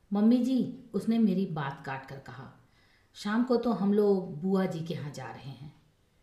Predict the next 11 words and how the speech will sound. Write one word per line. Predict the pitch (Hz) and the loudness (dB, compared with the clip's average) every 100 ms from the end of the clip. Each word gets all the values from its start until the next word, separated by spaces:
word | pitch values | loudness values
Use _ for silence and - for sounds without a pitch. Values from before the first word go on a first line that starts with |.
| _ _ _ _ | _ _ _ _
"कौन | 202 233 247 | 2 4 4
बुआ | 254 254 | 4 2
जी?" | 302 403 - - _ _ _ _ _ _ - | 2 -2 -4 -20 _ _ _ _ _ _ -2
"बाबूजी | 202 214 233 247 | 0 2 0 0
के | 262 | -2
दूर | 233 190 202 196 | -2 0 0 0
के | 240 226 | 0 0
रिश्ते | 202 - 165 | -2 -4 -8
की | 170 | -6
बहन | 147 135 135 | -6 -8 -10
है। | 120 - - | -12 -14 -20